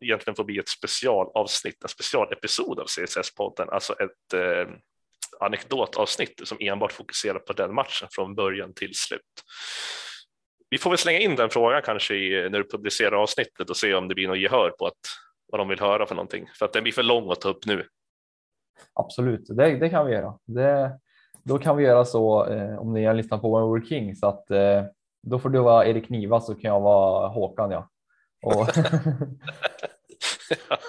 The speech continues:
Speaker 1: Ja, det kan, kan vi göra.
Speaker 2: <laughs> Ja. Men vad säger vi? Är vi nöjda med Leeds där? Vi kan väl, spontant så känns det som en match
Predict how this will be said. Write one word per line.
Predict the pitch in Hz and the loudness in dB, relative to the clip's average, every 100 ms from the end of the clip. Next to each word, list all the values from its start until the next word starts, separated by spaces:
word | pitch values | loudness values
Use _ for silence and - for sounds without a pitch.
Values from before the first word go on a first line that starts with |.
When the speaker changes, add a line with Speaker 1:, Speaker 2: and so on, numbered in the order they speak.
| 127 - | -4 0
Speaker 1:
Ja, | 117 131 131 - - - - | 0 0 -2 -8 -8 -8 -2
det | 110 | -2
kan, | 143 | 0
kan | 156 | -2
vi | 117 | 0
göra. | 95 95 - _ _ _ _ - 127 - 135 - 120 - | 0 -2 -4 _ _ _ _ -4 -2 2 2 2 -2 -2
Speaker 2:
<laughs> | 110 - - - - - - - | -6 -8 -18 -14 -14 -14 -16 2
Ja. | 131 143 170 180 - _ _ _ _ _ _ _ _ _ _ _ _ _ - - _ _ _ _ _ - - - - _ _ _ | 6 8 8 4 -2 _ _ _ _ _ _ _ _ _ _ _ _ _ -20 -20 _ _ _ _ _ -20 -16 -16 -18 _ _ _
Men | 151 165 | -2 2
vad | 170 | 2
säger | 175 160 175 | 4 4 6
vi? | 175 | 4
Är | |
vi | 170 | 6
nöjda | 180 156 160 | 6 6 6
med | 185 | 4
Leeds | 185 147 127 127 - | 0 -2 -4 -6 4
där? | 120 117 | 8 8
Vi | 120 123 | 6 2
kan | 143 127 | 2 2
väl, | 131 - - _ _ - | 0 -4 -14 _ _ -20
spontant | - 139 131 143 143 135 | -2 -2 2 4 4 2
så | 127 | -2
känns | 135 123 123 | 2 2 2
det | 135 | -2
som | 127 | 0
en | 123 | 2
match | 120 117 | 2 2